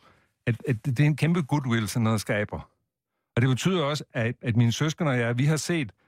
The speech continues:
hvert eneste bryggers og hvert eneste køkken i, i hele sognet,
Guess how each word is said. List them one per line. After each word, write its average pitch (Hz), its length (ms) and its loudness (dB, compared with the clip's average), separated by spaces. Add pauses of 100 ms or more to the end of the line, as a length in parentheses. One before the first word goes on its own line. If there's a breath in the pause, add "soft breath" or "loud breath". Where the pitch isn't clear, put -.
(280)
hvert 123 140 0
eneste 147 380 0
bryggers 127 520 -4
og 123 80 2
hvert 117 180 2
eneste 139 360 0
køkken 135 440 0
i, 120 240 -2
i 131 120 0
hele 139 320 0
sognet, 120 420 -2